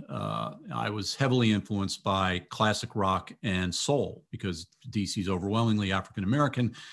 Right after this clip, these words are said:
There were basically two kinds of radio stations where I grew up, rock and soul. And I, I thank God there were, uh, 'cause we listened to some of the greatest music,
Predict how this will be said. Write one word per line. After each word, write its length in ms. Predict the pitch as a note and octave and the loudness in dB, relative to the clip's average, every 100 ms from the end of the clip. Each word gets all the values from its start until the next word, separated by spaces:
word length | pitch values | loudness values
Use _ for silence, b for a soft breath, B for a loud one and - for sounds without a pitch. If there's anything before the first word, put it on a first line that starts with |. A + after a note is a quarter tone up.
| B - | B 2
There 80 | C3+ | 6
were 60 | |
basically 340 | B2 B2 - A2 | 6 6 4 2
two 160 | B2+ | 2
kinds 280 | A2+ A2 G2+ | 4 4 2
of 80 | G#2 | 2
radio 260 | G#2+ G#2 | 4 4
stations 460 | F2 - F2 - E2 | 0 -4 -4 -4 -6
where 140 | F2+ | -4
I 80 | F2 | -4
grew 180 | E2+ F#2+ | -4 -8
up, 80 | F2 | -4
rock 240 | G#2+ G2+ | 2 2
and 100 | - | 2
soul. 320 | E2 G2 E2 C3+ | -2 -4 -6 -4
And 120 | A#2+ | 0
I, 220 | A#2+ B2 - | 4 4 4
I 120 | D#3 A#2 | 0 2
thank 260 | B2+ A#2+ | 2 4
God 220 | A#2 A2 | 4 4
there 100 | G2+ | 4
were, 300 | F#2 F#2 E2 - B B B B - | 2 0 -2 -8 B B B B -2
uh, 200 | G2 F2+ | 0 0
'cause 300 | - E2+ - _ B2 | -2 -8 -10 _ 0
we 140 | B2 | 4
listened 300 | A#2 - A2 | 4 2 0
to 60 | - | 0
some 160 | A#2 | 0
of 60 | G2+ | 0
the 80 | G2+ | 0
greatest 460 | A2+ A#2 G2+ - | 4 4 2 0
music, 320 | G2+ F#2 F2+ | 0 0 -4